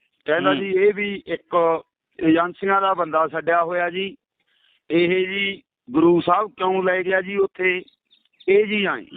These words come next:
Speaker 1: ਮੇਰੇ ਮਨ 'ਚ ਗਈ ਗੱਲ, ਮੈਂ ਕਿਹਾ ਵੀ ਜਿਹੜਾ ਕੁਛ ਸਰਕਾਰ ਚਾਹੁੰਦੀ ਸੀ ਉਹ ਕਰਤਾ। ਮੰਨ ਲਓ
Speaker 2: ਹੂੰ।
Speaker 1: ਵੀ ਜਦੋਂ ਆਮ ਲੋਕ ਦੇ ਮਨ ਦੇ ਵਿੱਚ ਇਹ ਗੱਲ ਨਫ਼ਰਤ ਪੈਦਾ ਕਰਤੀ, ਇਹਨਾਂ ਨੇ ਕੀ ਕਰਦੇ ਆ ਨਾ ਇਹ, ਇਹ ਕਿਰਦਾਰ ਤੁਸੀਂ ਦੇਖੋ। ਪਹਿਲਾਂ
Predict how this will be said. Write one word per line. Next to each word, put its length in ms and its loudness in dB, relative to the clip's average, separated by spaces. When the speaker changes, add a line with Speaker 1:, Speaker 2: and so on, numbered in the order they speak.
Speaker 1:
ਮੇਰੇ 320 -2
ਮਨ 240 -2
'ਚ 120 -8
ਗਈ 240 2
ਗੱਲ, 220 0
ਮੈਂ 160 -4
ਕਿਹਾ 140 -4
ਵੀ 120 -4
ਜਿਹੜਾ 300 0
ਕੁਛ 200 -6
ਸਰਕਾਰ 420 -2
ਚਾਹੁੰਦੀ 380 -4
ਸੀ 240 -8
ਉਹ 140 4
ਕਰਤਾ। 440 -2
ਮੰਨ 160 2
ਲਓ 120 0
Speaker 2:
ਹੂੰ। 80 -2
Speaker 1:
ਵੀ 220 0
ਜਦੋਂ 240 2
ਆਮ 260 2
ਲੋਕ 380 -6
ਦੇ 160 -2
ਮਨ 260 -2
ਦੇ 120 -4
ਵਿੱਚ 220 -6
ਇਹ 140 4
ਗੱਲ 280 -2
ਨਫ਼ਰਤ 400 -4
ਪੈਦਾ 380 -2
ਕਰਤੀ, 440 -6
ਇਹਨਾਂ 180 -2
ਨੇ 80 -4
ਕੀ 300 -2
ਕਰਦੇ 380 -6
ਆ 60 -8
ਨਾ 180 -4
ਇਹ, 220 -12
ਇਹ 100 0
ਕਿਰਦਾਰ 480 -2
ਤੁਸੀਂ 280 -6
ਦੇਖੋ। 340 0
ਪਹਿਲਾਂ 420 -2